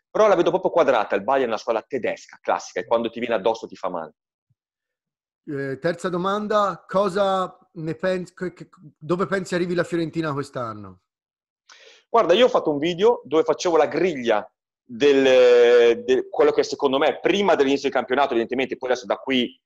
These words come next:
Speaker 1: al cinque ottobre, quando finirà il campionato, ragazzi, magari la Fiorentina compra tre giocatori stupendi, oppure da via Chiesa e poi cambia gli equilibri. Però secondo me le-, la Fiorentina si gioca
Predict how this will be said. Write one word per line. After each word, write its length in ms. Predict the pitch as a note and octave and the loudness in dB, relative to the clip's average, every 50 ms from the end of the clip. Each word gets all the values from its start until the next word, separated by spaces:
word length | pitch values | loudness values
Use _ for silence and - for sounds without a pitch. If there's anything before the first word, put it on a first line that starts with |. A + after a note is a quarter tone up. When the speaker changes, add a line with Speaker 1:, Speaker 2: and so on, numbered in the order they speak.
| _ _ - | _ _ -4
Speaker 1:
al 180 | - A#2 A#2+ - | 0 0 0 0
cinque 280 | - - D3 B2 C3+ | -2 -6 -2 0 -2
ottobre, 340 | B2+ - D3+ D3 C3 A#2 A2 | 0 2 2 2 4 4 2
quando 260 | - A#2+ A#2 A#2+ A#2+ | 2 0 2 2 0
finirà 240 | - - A#2 A#2+ B2 | -2 0 0 2 2
il 60 | A#2 | 2
campionato, 560 | - B2 A2+ - B2 A#2+ B2+ A#2 G2+ - - F2+ - - | 0 -2 -6 -4 -4 -2 -2 -4 -4 -4 -6 -8 -8 -8
ragazzi, 420 | - F#2 G2 G2 A2 G#2+ - - F#2+ | -10 -8 -4 -4 -4 -4 -6 -10 -8
magari 240 | G2 G#2 A#2 A2 G2+ | -4 -2 0 0 0
la 80 | F#2+ | -2
Fiorentina 580 | - - G2+ G#2 G2 - A#2 G#2+ G2 F#2+ F2+ - | -4 -4 -10 -10 -10 -10 -12 -10 -8 -8 -8 -8
compra 320 | _ - A2 G2 G#2 G#2 G2+ | _ -4 -4 -4 -4 -8 -8
tre 180 | - B2 A2+ G2+ | -4 -4 -6 -4
giocatori 420 | A2 A2 A#2 A2 - A#2+ G#2 G#2 | -4 -8 -8 -8 -8 -8 -8 -8
stupendi, 640 | - - B2 G#2 - A#2+ G#2 G2 F#2+ F#2+ G#2+ A2+ G#2+ _ _ _ _ _ _ - | -10 -14 -12 -6 -4 -4 -4 -4 -6 -8 -10 -10 -10 _ _ _ _ _ _ -6
oppure 320 | A#2 A2+ - C3+ C3+ B2+ | -6 -6 -2 -2 -2 2
da 120 | G#2+ A2 | 2 2
via 160 | F#2+ A#2 C3 B2+ | 2 2 0 0
Chiesa 360 | - B2 A2+ G#2+ G2+ A#2+ B2 | 2 0 0 2 4 4 4
e 140 | C#3+ C#3+ - | 4 4 2
poi 220 | - A#2 B2+ B2+ | 2 2 2 2
cambia 280 | B2+ B2+ B2 A#2 A2+ A#2 | 2 0 -2 0 0 -2
gli 40 | A2+ | -2
equilibri. 420 | - - B2 C3 B2+ G#2+ G#2+ - _ _ _ _ | -2 -4 -4 -4 -4 -4 -6 -8 _ _ _ _
Però 120 | - F3+ E3 | -4 -2 -2
secondo 240 | E3 F3 F3 F3 | 0 0 2 2
me 60 | F#3 F3 | 2 2
le-, 100 | E3+ C#3 | 4 4
la 120 | D3 C#3 | 2 2
Fiorentina 400 | - E3 D3+ D3 D3 - F3 F3 | 2 0 0 0 -2 -4 -6 -6
si 180 | E3 - C#3+ A#2 | -6 -6 -12 -4
gioca 640 | A2+ C#3+ C#3+ D3 C#3+ - D3+ C#3+ C#3 C#3 C3+ | 0 0 0 0 0 0 2 2 2 2 0